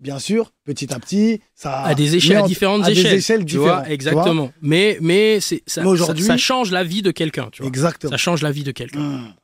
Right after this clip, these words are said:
Speaker 1: exactement.
Speaker 2: Il faut apprendre à gérer ça. Tu dois apprendre à gérer tes colères. Tu vois, je peux plus me balader, euh,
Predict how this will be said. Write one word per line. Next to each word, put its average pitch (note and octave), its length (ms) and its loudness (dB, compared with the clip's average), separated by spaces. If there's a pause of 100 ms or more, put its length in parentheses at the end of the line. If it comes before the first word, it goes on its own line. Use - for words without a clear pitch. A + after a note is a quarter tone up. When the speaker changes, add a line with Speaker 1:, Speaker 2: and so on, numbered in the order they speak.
Speaker 1:
exactement. C3 420 -6
Speaker 2:
Il B2 60 -4
faut D#3 140 0
apprendre C#3+ 360 -4
à C3 120 -4
gérer D3 340 -4
ça. D#3+ 500 -4 (360)
Tu - 80 -16
dois B2 140 -2
apprendre C#3 280 -4
à C3 80 -4
gérer C3 240 -6
tes D3 140 -4
colères. C#3+ 560 0 (320)
Tu - 60 -20
vois, A#2+ 80 -12
je - 60 -12
peux C#3 100 -6
plus F3 160 -4
me E3 80 -2
balader, C#3+ 580 -2
euh, A#2+ 360 -8